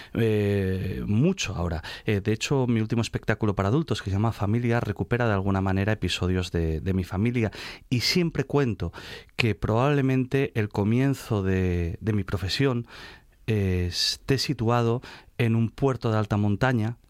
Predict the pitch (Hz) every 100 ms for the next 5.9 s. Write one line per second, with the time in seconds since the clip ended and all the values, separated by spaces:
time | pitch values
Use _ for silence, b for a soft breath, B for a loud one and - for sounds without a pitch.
0 | - 98 - 90 90 95 92 107 - 95
1 | 90 87 - 123 - 87 90 - 98 95
2 | 95 98 90 85 - 131 107 85 - -
3 | - - - _ - - - 113 113 147
4 | 131 143 B B B - 107 107 113 120
5 | 120 127 147 B B - 104 95 -